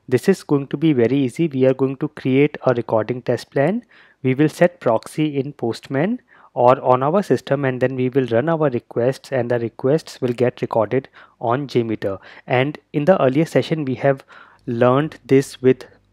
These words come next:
soap U I, and we have used a soap A P I request. This time we are going to use a rest A P I requests, and you can always control the speed of the video from the player settings. And with that, let's get started,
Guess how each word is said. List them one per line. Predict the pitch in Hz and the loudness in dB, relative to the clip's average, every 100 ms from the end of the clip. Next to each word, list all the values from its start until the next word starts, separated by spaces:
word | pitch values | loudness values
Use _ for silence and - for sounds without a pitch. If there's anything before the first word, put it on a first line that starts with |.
| _ | _
soap | - 143 139 - | -4 0 0 0
U | 135 | 0
I, | 117 160 160 | 2 2 -2
and | 131 | -4
we | 123 | -4
have | 120 135 120 | -2 -2 -2
used | 120 127 - | -4 -4 -4
a | 139 120 | -4 -4
soap | - 127 131 - _ _ _ | -2 0 0 -2 _ _ _
A | 123 - | -4 0
P | 135 | 4
I | 131 | 4
request. | 117 - 131 220 - - - _ | 2 0 0 0 -4 -20 -20 _
This | 120 160 | 0 0
time | - 180 196 143 | 2 0 0 0
we | 127 | 0
are | 123 | 0
going | 120 120 | -2 -4
to | 123 | -6
use | 117 113 135 | -4 -2 0
a | 190 - _ | -2 -4 _
rest | 117 127 - - - | 2 2 0 -6 -6
A | 117 | -4
P | 127 120 | 0 0
I | 117 | 0
requests, | - 107 95 - - - - - | -6 -8 -8 -12 -20 -20 -20 -8
and | 147 139 156 | 2 2 0
you | 139 131 | -6 -2
can | 180 | 0
always | 156 127 147 185 | 2 2 0 0
control | - 123 143 139 143 | -2 -2 0 0 0
the | 143 | -2
speed | - 139 135 | -2 -2 -2
of | 127 - | 0 0
the | 131 | -2
video | 120 120 147 | -2 -2 -2
from | - 127 | -2 -4
the | 123 | -2
player | - 123 120 127 | -2 0 0 0
settings. | 123 - 190 269 - - - _ | -6 -4 -4 -4 -12 -20 -20 _
And | 135 120 120 120 - - | -2 0 0 -2 -8 -2
with | 131 147 | 0 2
that, | 156 190 - _ _ _ _ 127 | 2 2 -4 _ _ _ _ 2
let's | 143 - | 2 2
get | 196 - | -4 -4
started, | - - 117 - 147 - | -4 0 0 2 2 2